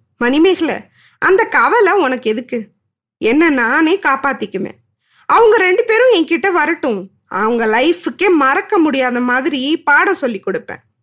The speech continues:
எனக்கு கொஞ்சம் கூட பயம் கிடையாது. அந்த முரட்டு இளவரசரை பத்தி மட்டும்தான் எனக்கு கவலையா இருந்தது. நல்ல வேளையா என்ன நீ காப்பாத்திட்டேன்னு" சொன்னான். அதுக்கு மணிமேகலை,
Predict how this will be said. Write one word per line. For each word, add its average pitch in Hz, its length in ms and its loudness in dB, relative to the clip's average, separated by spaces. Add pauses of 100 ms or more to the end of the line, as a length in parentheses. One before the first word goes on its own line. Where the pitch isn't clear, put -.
(300)
எனக்கு 392 360 0
கொஞ்சம் 330 440 0
கூட 330 180 0
பயம் 311 340 0
கிடையாது. 254 640 -4 (460)
அந்த 381 260 4
முரட்டு 381 420 2
இளவரசரை 381 600 0
பத்தி 277 240 -4
மட்டும்தான் 262 680 -2
எனக்கு 302 380 -2
கவலையா 320 440 0
இருந்தது. 233 520 -4 (380)
நல்ல 220 380 0
வேளையா 277 680 0 (240)
என்ன 403 260 4
நீ 381 200 2
காப்பாத்திட்டேன்னு" 277 760 -2
சொன்னான். 202 420 -6 (480)
அதுக்கு 403 360 -2
மணிமேகலை, 330 760 2